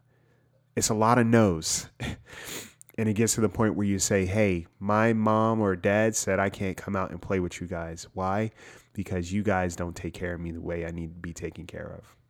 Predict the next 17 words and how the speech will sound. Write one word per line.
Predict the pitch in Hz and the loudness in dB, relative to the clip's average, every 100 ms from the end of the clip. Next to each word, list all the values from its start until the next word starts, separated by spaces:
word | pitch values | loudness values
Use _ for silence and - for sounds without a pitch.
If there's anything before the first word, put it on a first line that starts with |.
| _ _ _ _ _ _ - - - | _ _ _ _ _ _ -20 -12 -2
That | 107 | 2
applies | 107 - 101 98 | 2 2 2 2
to | 98 | -4
friendships. | - 107 110 127 135 - - - - - | -2 -2 0 0 0 -4 -12 -20 -20 -4
That | 101 | -2
applies | 98 - 95 95 | 0 0 -2 -2
to | 101 | -6
family. | - 107 95 98 107 117 _ _ _ _ _ - | -4 -2 -2 -2 -4 -6 _ _ _ _ _ 0
That | 101 | 4
applies | 98 - 98 95 - | 4 2 0 0 -2
to | 98 | -4
relationships. | 92 92 95 98 - 110 117 | -2 -2 -4 -6 -2 -2 0
That | - 95 | 0 0
applies | 95 - 95 95 | 0 0 -2 -2
to | - | -6
work | 95 98 98 - | -4 -4 -4 -4
relationships. | 101 98 - 101 - 104 - - | -2 -2 -2 -6 -6 -6 -6 -10